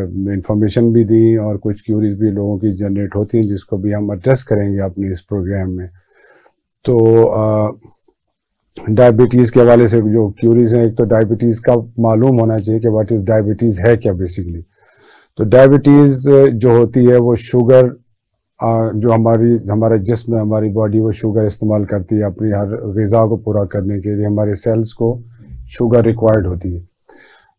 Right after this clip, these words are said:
और ये शुगर अगर एक ख़ास normal limit में रहे तो ठीक है, अगर इसकी limit कम हो जाए या ज़्यादा हो जाए तो वो दोनों सूरतों में नुकसानदेह है।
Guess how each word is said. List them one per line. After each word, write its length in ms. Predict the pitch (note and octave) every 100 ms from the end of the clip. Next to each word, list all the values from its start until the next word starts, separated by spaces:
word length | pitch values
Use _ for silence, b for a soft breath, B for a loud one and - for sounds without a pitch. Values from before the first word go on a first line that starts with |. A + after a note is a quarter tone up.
| -
और 160 | C3+ C3
ये 140 | C#3
शुगर 380 | C#3 C#3+ C#3+ C#3
अगर 220 | C3 C3+
एक 80 | B2+
ख़ास 420 | - C3 C#3 -
normal 420 | A#2+ B2 C#3+ D3 C3
limit 360 | B2+ B2+ B2
में 120 | B2
रहे 240 | A2+ A2+ A#2
तो 180 | A#2 A2
ठीक 500 | A#2 - A2+ A2+ B2+
है, 60 |
अगर 180 | A#2+ B2
इसकी 460 | A2+ - B2+ B2 A#2+
limit 440 | A2+ A#2+ A#2 -
कम 260 | C#3+ D3+ B2
हो 120 | G#2+
जाए 280 | G2 F#2 F2 _ _ _ _ -
या 300 | G#2+ B2+ C#3+
ज़्यादा 340 | B2 B2 A#2+
हो 180 | A#2 A2
जाए 220 | G#2 A2
तो 180 | G#2+ C3+
वो 120 | B2
दोनों 280 | A#2 A#2 A2+
सूरतों 360 | A2+ A2 G2 A2+
में 140 | B2
नुकसानदेह 560 | A2 F2+ G2+ F#2+ F2+ F2
है। 160 | E2